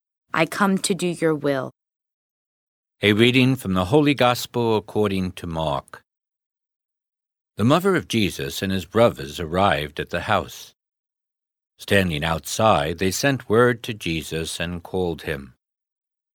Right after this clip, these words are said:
Speaker 2: A crowd seated around him told him, "Your mother and your brothers and your sisters are outside asking for you."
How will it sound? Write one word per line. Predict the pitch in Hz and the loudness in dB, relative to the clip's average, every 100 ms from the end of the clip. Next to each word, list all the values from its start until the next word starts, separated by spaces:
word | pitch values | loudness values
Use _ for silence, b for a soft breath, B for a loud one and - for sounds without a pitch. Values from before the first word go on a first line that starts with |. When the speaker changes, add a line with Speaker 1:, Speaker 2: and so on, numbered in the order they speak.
| _ _ _ _ _ _ - | _ _ _ _ _ _ -12
Speaker 2:
A | |
crowd | 92 135 139 104 98 | -2 2 4 2 0
seated | - 120 117 110 | -6 -4 -4 0
around | 107 120 123 101 | 2 2 2 0
him | 92 82 85 | -4 -6 -6
told | 113 110 87 | -2 -2 -2
him, | 73 64 57 _ _ _ _ _ _ _ _ - | -8 -10 -14 _ _ _ _ _ _ _ _ 2
"Your | 139 | 4
mother | 139 170 143 90 | 6 4 2 2
and | 85 | 4
your | 95 82 | 2 4
brothers | 104 151 90 78 - | 2 2 0 -6 -4
and | 90 | -2
your | 101 | 0
sisters | - 180 185 - 80 92 | 0 -2 -2 -4 -2 2
are | 107 | 2
outside | 151 165 - 135 135 85 | 2 -2 -2 0 0 0
asking | 107 143 - 104 76 | 0 -2 -8 -8 -8
for | - 76 | -6 -6
you." | 67 64 62 | -6 -10 -16